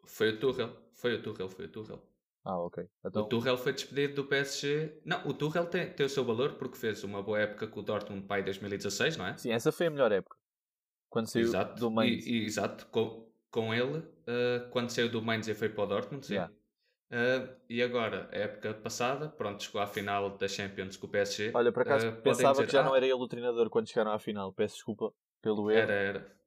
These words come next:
Speaker 1: E, e a equipa jogava bem à bola e tudo mais. Podem dizer, "Ah, com o P S G é fácil chegar à final." Não, não é,
Speaker 2: Não, não
Speaker 1: porque
Speaker 2: é,
Speaker 1: o
Speaker 2: não é.
Speaker 1: P S G só chegou a uma final.
Speaker 2: Yeah.
Speaker 1: E, e ele conseguiu esse feito. Ahm, mas não sei,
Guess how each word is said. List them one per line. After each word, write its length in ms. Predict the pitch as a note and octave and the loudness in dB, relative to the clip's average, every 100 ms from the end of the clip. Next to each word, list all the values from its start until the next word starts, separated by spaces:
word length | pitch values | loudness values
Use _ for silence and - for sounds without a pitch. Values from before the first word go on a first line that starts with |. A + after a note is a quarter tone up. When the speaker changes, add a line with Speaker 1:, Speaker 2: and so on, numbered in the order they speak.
| _ | _
Speaker 1:
E, 520 | A2 G#2+ G#2 G2 - A2+ | -8 -6 -4 -6 -10 -2
e 100 | A2+ | -2
a 40 | |
equipa 300 | A2 A2+ A2 | 0 -2 -2
jogava 360 | A2 G#2+ G#2 G2+ | -2 0 0 0
bem 160 | G2 | 0
à 100 | F#2+ | -2
bola 280 | F#2 F#2+ G#2 | -2 -2 -2
e 40 | G2 | -4
tudo 180 | F#2+ | -6
mais. 180 | F#2+ G2+ | -4 -6
Podem 260 | - - G#2+ | -4 -4 -2
dizer, 180 | G2+ G2 | -2 0
"Ah, 120 | C3 C#3 | -2 -2
com 140 | - | -6
o 20 | |
P 80 | - | 0
S 200 | B2+ B2 | 0 0
G 140 | D3 D3 | -2 -2
é 60 | |
fácil 300 | C#3 C3 B2 | -2 -6 -6
chegar 180 | A#2+ A2 | -6 -6
à 40 | G#2+ | -6
final." 380 | G#2 F#2+ - - | -6 -8 -10 -8
Não, 220 | A2+ A2+ | -2 -2
não 180 | A2 A#2 | -2 0
é, 40 | |
Speaker 2:
Não, 140 | A2 G#2 | 0 0
não 80 | - | -2
Speaker 1:
porque 140 | E2+ | -4
Speaker 2:
é, 20 | |
Speaker 1:
o 40 | D#3+ | 0
Speaker 2:
não 80 | D#3 | 0
é. 0 | |
Speaker 1:
P 40 | |
S 160 | D#3 - | 0 -2
G 160 | D#3+ | -4
só 160 | D#3+ D#3+ | -2 -4
chegou 220 | - D#3 | 0 2
a 40 | |
uma 180 | D3+ D#3 | 2 -2
final. 360 | D#3 D#3 A#2+ G#2 | -2 -2 -2 -4
Speaker 2:
Yeah. 200 | G2 E2+ _ _ _ _ _ _ _ - | -4 -4 _ _ _ _ _ _ _ -4
Speaker 1:
E, 340 | G2 G2+ G2 | 0 0 0
e 140 | G2+ G#2+ | 0 0
ele 100 | G#2 | 0
conseguiu 380 | A2+ G#2+ A#2 A2 | -2 -4 0 0
esse 180 | G#2+ - | -2 -4
feito. 460 | G2 F2 - - - _ _ - _ _ - | -4 -4 -6 -14 -14 _ _ -20 _ _ -8
Ahm, 640 | A#2+ C3 C3+ C3+ C#3 C#3+ D#3 _ _ | -2 -2 -2 -4 -8 -10 -14 _ _
mas 720 | C3 D3 D3+ D#3+ - - - _ | -6 -2 0 0 -2 -8 -16 _
não 260 | C3 C#3+ D3 | -8 -4 -4
sei, 560 | - C3+ C3+ C3+ - | -2 -2 -2 -4 -8